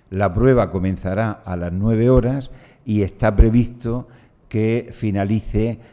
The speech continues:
a las diez treinta horas. Y a partir de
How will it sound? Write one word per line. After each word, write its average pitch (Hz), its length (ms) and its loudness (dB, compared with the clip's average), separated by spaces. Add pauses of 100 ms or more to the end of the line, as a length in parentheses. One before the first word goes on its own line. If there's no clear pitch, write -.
(160)
a 101 140 -2
las 90 280 -4
diez 104 540 -2 (240)
treinta 104 560 -2
horas. - 400 -4 (480)
Y 151 220 4
a 107 100 -2
partir 101 600 -2 (480)
de 92 1040 -4